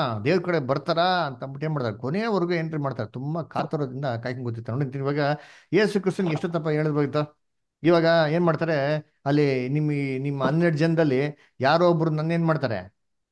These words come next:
ಹಿಡ್ಕೊಡ್ತಾರೆ ಅಂತ ಅಂದ್ಬಿಟ್ಟು ಏನ್ ಮಾಡ್ತಾರೆ? ಅಲ್ಲಿ ಹೇಳ್ತಾರೆ ಅಲ್ವರ? ಇವಾಗ ಶಿಷ್ಯನ್ರಲ್ಲಿ ಏನ್ ದಡ್ರ? ಹಾ? ಶಿಷ್ಯನ್ರೆಲ್ಲ ಎಷ್ಟು ಬುದ್ಧಿವಂತರಾಗಿದ್ರು ಅಂತಂದ್ರೆ, ಕ್ರೈಸ್ಟ್ ಗುಣಲಕ್ಷಣ ಸೂಪರ್ ಆಗಿ ಗೊತ್ತಿತ್ತು. ಅದರ ಇವ್ರು ಹನ್ನೆರಡು ಜನದಲ್ಲಿ ಯಾರು ಅಂತ ಅಂದ್ಬಿಟ್ಟು ಇವ್ರಿಗೆ ಯೇಸು ಕ್ರಿಸ್ತನಿಗೆ ಚೆನ್ನಾಗ್ ಗೊತ್ತಿತ್ತು. ಆದ್ರೆ ಯೇಸು ಕ್ರಿಸ್ತ ಏನ್ ಮಾಡ್ತಾ ಇಲ್ಲ,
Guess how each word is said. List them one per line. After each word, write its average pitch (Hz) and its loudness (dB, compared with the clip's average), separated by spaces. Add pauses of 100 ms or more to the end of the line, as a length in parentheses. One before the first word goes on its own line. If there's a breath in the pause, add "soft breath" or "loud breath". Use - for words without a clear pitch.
(260)
ಹಿಡ್ಕೊಡ್ತಾರೆ 175 0
ಅಂತ 156 -4
ಅಂದ್ಬಿಟ್ಟು 147 -4
ಏನ್ 147 0
ಮಾಡ್ತಾರೆ? 113 -4 (200)
ಅಲ್ಲಿ 139 0
ಹೇಳ್ತಾರೆ 123 -2
ಅಲ್ವರ? 143 -4 (560 loud breath)
ಇವಾಗ 135 0 (120)
ಶಿಷ್ಯನ್ರಲ್ಲಿ 147 -2
ಏನ್ 123 -2
ದಡ್ರ? 113 0 (560)
ಹಾ? 180 -4 (200)
ಶಿಷ್ಯನ್ರೆಲ್ಲ 160 0
ಎಷ್ಟು 156 0
ಬುದ್ಧಿವಂತರಾಗಿದ್ರು 147 0
ಅಂತಂದ್ರೆ, 139 0
ಕ್ರೈಸ್ಟ್ 156 -2
ಗುಣಲಕ್ಷಣ 151 -2
ಸೂಪರ್ 151 -4
ಆಗಿ 139 -2
ಗೊತ್ತಿತ್ತು. 120 -6 (540)
ಅದರ 147 4 (520)
ಇವ್ರು 147 4
ಹನ್ನೆರಡು 165 4
ಜನದಲ್ಲಿ 165 2
ಯಾರು 151 0
ಅಂತ 151 -2
ಅಂದ್ಬಿಟ್ಟು 175 -4
ಇವ್ರಿಗೆ 113 -4
ಯೇಸು 156 0
ಕ್ರಿಸ್ತನಿಗೆ 156 -2
ಚೆನ್ನಾಗ್ 147 -2
ಗೊತ್ತಿತ್ತು. 156 -4
ಆದ್ರೆ 151 -2
ಯೇಸು 180 0
ಕ್ರಿಸ್ತ 175 -2
ಏನ್ 185 2
ಮಾಡ್ತಾ 190 2
ಇಲ್ಲ, 151 -4